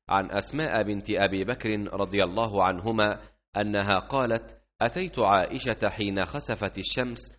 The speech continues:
والناس قيام وهي قائمة تصلي، فقلت: 'ما للناس؟' فأشارت بيدها نحو السماء فقالت: 'سبحان الله.' فقلت: 'آية؟' قالت برأسها: 'النعم.'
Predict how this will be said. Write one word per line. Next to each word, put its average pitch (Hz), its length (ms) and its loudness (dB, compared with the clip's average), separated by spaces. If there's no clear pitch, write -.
والناس 107 520 0
قيام 107 760 -2
وهي 104 300 2
قائمة 104 800 0
تصلي، 107 600 -4
فقلت: 123 440 -4
'ما 113 260 2
للناس؟' 107 720 -4
فأشارت 107 640 0
بيدها 104 580 0
نحو 98 300 -2
السماء 107 680 -2
فقالت: 110 720 0
'سبحان 110 640 -2
الله.' 107 480 0
فقلت: 110 440 -2
'آية؟' 123 580 2
قالت 120 400 2
برأسها: 104 760 2
'النعم.' 113 720 0